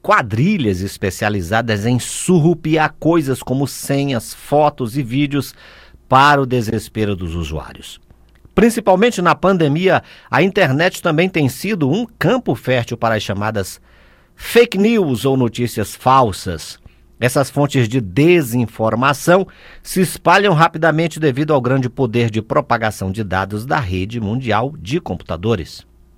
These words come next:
É fake news sobre um tratamento milagroso contra a covid dezenove, é fake news contra as vacinas, é fake news sobre algum auxílio financeiro na praça, tudo mentira. E nós podemos citar uma terceira situação.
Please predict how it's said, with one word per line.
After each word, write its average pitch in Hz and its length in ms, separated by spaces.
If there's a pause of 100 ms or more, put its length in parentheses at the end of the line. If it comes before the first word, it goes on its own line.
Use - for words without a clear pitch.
(600)
É 147 80
fake 151 300
news 135 320
sobre 127 280
um 113 80
tratamento 110 600
milagroso 98 600
contra 95 360
a - 20
covid 90 560
dezenove, 113 920
é 107 80
fake - 260
news 110 260
contra 95 280
as 87 100
vacinas, 123 840
é 120 80
fake 117 260
news 127 380 (420)
sobre 160 540
algum 127 360
auxílio 143 640
financeiro 143 840
na 113 180
praça, 135 880 (140)
tudo 269 200
mentira. - 460 (800)
E 104 40
nós 123 200
podemos 143 340
citar 156 320
uma 180 160
terceira 175 500
situação. 165 760